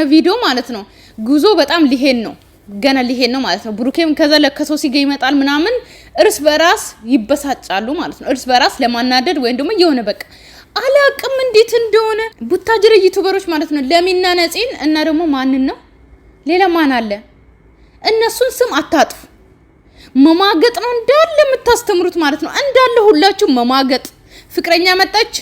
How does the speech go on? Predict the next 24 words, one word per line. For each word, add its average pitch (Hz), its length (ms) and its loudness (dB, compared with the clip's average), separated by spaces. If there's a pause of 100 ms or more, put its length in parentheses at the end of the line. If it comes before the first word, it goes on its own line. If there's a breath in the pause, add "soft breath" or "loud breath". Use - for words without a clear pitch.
(220)
መማገጥ 208 500 -4
ነው። 269 140 -6 (580 soft breath)
እ፣ 277 100 0 (100)
ከሌላ 349 340 2
ሴት 359 220 -2
ጋር 294 180 0
ተኛ፣ 349 320 2 (520 soft breath)
ከሌላ 359 320 2
ሴት 349 220 -2
ጋር 302 120 2
እንደዚህ 285 320 2
ሆነ፣ 330 260 2 (420 loud breath)
ሌላ 320 220 2
ሴትን 349 300 0
ይዞ 330 240 2
መጣ፣ 320 280 -2 (400 loud breath)
የበፊቱ 294 420 0
ፍቅረኛ 330 400 2
መጣች፣ 320 440 0 (100)
እንትና 330 340 0
ሊያገባ 311 480 4 (100)
ነው 330 140 -2
ምናምን። 370 420 0
በቃ 494 180 -4